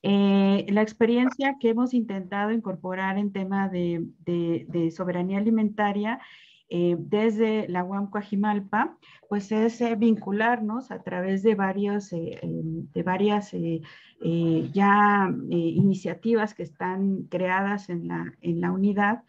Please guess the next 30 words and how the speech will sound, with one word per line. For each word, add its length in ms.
eh, 220
vincularlos 800
con 340
las 220
localidades 640
periurbanas 880
de 140
Coajimalpa, 720
que 120
ha 80
sido 260
muy 220
importante. 600
Coajimalpa 540
es 140
una, 360
una, 880
una 340
alcaldía 760
de 100
la 120
Ciudad 300
de 100
México 440
que 80
es 100
particular 840
especialmente 840
por 320
la, 420